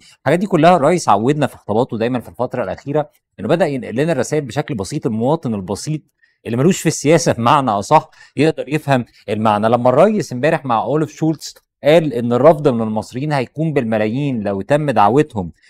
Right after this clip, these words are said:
إن هم ينزلوا علشان يرفضوا مخطط التهجير لسينا، هيكون بالملايين. وده اللي شفناه امبارح بالليل لما لقينا كل الميادين في كل المحافظات، الناس مالية كل المحافظات، بالآلاف من الناس كانوا ماليين المحافظات فعلًا.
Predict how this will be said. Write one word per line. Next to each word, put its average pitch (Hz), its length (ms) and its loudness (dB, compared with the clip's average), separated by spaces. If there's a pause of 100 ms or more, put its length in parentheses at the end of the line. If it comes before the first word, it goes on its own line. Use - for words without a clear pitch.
(140)
إن 104 100 -4
هم 143 220 2
ينزلوا 123 540 4
علشان 101 320 2
يرفضوا 131 500 0
مخطط 113 340 -2
التهجير 113 680 0
لسينا، 151 500 0 (460)
هيكون 165 240 2
بالملايين. 143 440 2
وده 120 140 4
اللي 175 140 4
شفناه 156 280 -4
امبارح 160 320 0
بالليل 127 360 0 (240)
لما 110 180 2
لقينا 139 260 2
كل 147 200 0
الميادين 117 480 0
في - 120 -12
كل 151 200 2
المحافظات، 113 580 0 (280)
الناس 120 280 -2
مالية 135 180 -12
كل 135 180 -2
المحافظات، 110 500 -2
بالآلاف 117 1120 -2
من 117 160 0
الناس 117 300 0
كانوا 113 180 -4
ماليين 117 240 -2
المحافظات 117 440 -2
فعلًا. 143 240 2